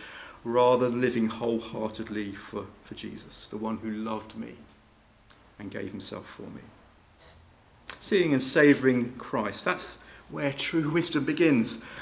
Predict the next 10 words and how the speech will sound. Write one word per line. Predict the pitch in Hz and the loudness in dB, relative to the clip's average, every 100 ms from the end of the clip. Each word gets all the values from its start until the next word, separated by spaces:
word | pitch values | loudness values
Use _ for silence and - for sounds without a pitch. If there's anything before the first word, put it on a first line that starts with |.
| - | -4
That's | 165 | -2
the | - | 0
starting | - - - 180 180 151 | 0 -2 -2 -2 0 0
point | 139 131 120 | 2 2 2
of | 104 | 2
wisdom | 107 - 110 107 - - - - - _ _ - | -2 -2 -6 -8 -12 -20 -20 -20 -20 _ _ -14
and | 113 107 | -8 -4
the | |
wise | 104 104 104 98 104 | -2 -2 -4 -6 -8
life. | 98 98 - - | -10 -10 -16 -18